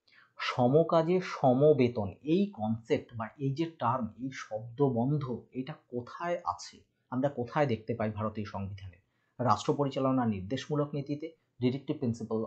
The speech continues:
of state policy, fundamental right মৌলিক অধিকারে, fundamental duty মৌলিক কর্তব্যে, নাকি এটা একটা constitutional right, সাংবিধানিক অধিকার? এই equal pay for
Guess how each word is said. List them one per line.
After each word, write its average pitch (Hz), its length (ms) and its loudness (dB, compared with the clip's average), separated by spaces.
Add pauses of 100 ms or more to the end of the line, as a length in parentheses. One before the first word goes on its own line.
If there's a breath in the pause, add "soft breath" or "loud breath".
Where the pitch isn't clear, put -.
(120)
of 107 60 -12 (100)
state 110 300 -4
policy, 147 320 0 (460 soft breath)
fundamental 151 500 0 (140)
right 98 200 -4 (140)
মৌলিক 135 380 2
অধিকারে, 151 340 -2 (340)
fundamental 147 500 0 (120)
duty 107 240 -2 (100)
মৌলিক 117 340 -4
কর্তব্যে, 156 360 -6 (120)
নাকি 113 200 -8 (280)
এটা 117 160 -10
একটা 190 140 -12 (480)
constitutional 135 720 -4 (120)
right, 82 180 -8 (160)
সাংবিধানিক 120 520 -4 (140)
অধিকার? - 300 -8 (800 loud breath)
এই 113 60 2 (580)
equal 240 300 4 (180)
pay 147 140 4 (120)
for 135 160 6